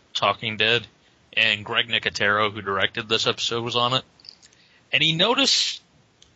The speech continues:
no, no, no, it wasn't him. It's De-, it was Denai Guerrera, 'cause she was also the guest. And she noticed that even though it's the situation that Carl's in, this is also something that teenagers in general go through.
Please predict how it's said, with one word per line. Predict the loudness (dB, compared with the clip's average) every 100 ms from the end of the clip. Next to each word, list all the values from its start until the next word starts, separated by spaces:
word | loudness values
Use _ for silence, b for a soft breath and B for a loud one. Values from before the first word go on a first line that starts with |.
| -4
no, | 0 2
no, | 4 2 2 -2 0
no, | 2 2
it |
wasn't | 2 0
him. | 0 0
It's | 2
De-, | 0 0
it | 0
was | 0 0
Denai | 0 2 2 2
Guerrera, | 2 2 2 0
'cause | 0 0
she | 0
was | 2 2 2 0
also | 0 -2 0 0
the | 0
guest. | 0 0 0 0 -4 b b b b
And | -2
she | 0 0
noticed | 0 0 0 0
that | 0 0 0 _ _ _ _
even | -2 0 0
though | 2 2 2
it's | 0 2
the | 2
situation | 2 2 0 0 2 2 0 -2 -2
that | 0
Carl's | 2 2 2 2
in, | 2 0 -4 B B B
this | 0 2
is | 2
also | 2 2 2
something | 2 2 2 0 0
that | 0 0
teenagers | 0 0 0 0 0 0 2 0
in | -2
general | -4 -2 0 0
go | 2 0
through. | 0 0 0